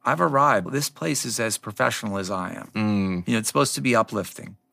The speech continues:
Speaker 2: So just tell me a bit about the culture at Milk, 'cause I've heard it's
Speaker 1: You know,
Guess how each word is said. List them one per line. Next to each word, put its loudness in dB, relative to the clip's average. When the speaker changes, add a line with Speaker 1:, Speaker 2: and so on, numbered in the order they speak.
Speaker 2:
So 4
just 4
tell 8
me 8
a 8
bit 8
about 8
the 4
culture 4
at -4
Milk, -4
'cause -8
I've 0
heard 0
it's -4
Speaker 1:
You -6
know, 2